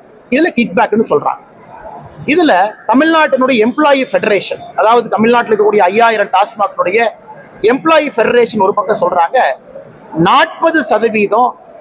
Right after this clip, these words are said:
டாஸ்மாக்ல இருந்து விற்கப்படக்கூடிய சாராயம் அது முறையாக வரக்கூடிய பாதையில வரல, அது out of சிஸ்டத்துல வருது. அதாவது நீங்க நூறு, நூறு, நூறு குவாண்டிட்டி, ஒரு நூறு லிட்டர் விக்கிறீங்கன்னா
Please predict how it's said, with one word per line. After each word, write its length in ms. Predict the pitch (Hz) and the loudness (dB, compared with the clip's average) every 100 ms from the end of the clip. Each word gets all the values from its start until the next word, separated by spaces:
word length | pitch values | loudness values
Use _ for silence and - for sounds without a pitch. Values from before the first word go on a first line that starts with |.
| 196 | 0
டாஸ்மாக்ல 680 | 254 - 233 247 214 196 | 2 0 0 0 2 0
இருந்து 180 | 220 254 | 0 2
விற்கப்படக்கூடிய 760 | 196 202 - 233 214 202 196 180 | 0 2 0 0 0 2 2 0
சாராயம் 720 | - 185 190 247 175 170 240 - - - - - 165 | 0 2 4 4 2 -2 -6 -10 -16 -16 -16 -4 -2
அது 360 | 233 330 339 - - - - | 2 0 -2 -8 -16 -16 -6
முறையாக 600 | 170 254 311 311 285 277 | 2 4 4 4 4 4
வரக்கூடிய 600 | 214 214 247 247 240 277 262 | 2 2 2 2 2 0 2
பாதையில 400 | 202 220 226 202 151 | 2 2 2 2 0
வரல, 220 | 160 160 156 120 - - - | 0 0 -2 -4 -10 -20 -6
அது 160 | - 214 | -2 2
out 320 | 202 320 - | 4 2 0
of 100 | 320 - | -2 0
சிஸ்டத்துல 360 | 226 202 208 214 | -2 -2 0 0
வருது. 220 | 160 151 - - - - - - - | 0 -2 -4 -14 -16 -18 -20 -12 -4
அதாவது 340 | - 277 302 | 2 2 2
நீங்க 220 | 262 240 | 2 2
நூறு, 520 | 202 220 311 302 214 - - - | 2 2 4 4 2 -2 -18 -4
நூறு, 260 | 233 277 220 165 | 0 2 2 2
நூறு 240 | 254 285 | 2 2
குவாண்டிட்டி, 520 | 269 233 269 262 233 | 2 2 2 0 2
ஒரு 160 | 202 202 | 2 2
நூறு 280 | 214 277 269 | 2 2 2
லிட்டர் 300 | 226 - 226 | -2 -2 -2
விக்கிறீங்கன்னா 460 | 208 233 196 196 | 0 0 0 0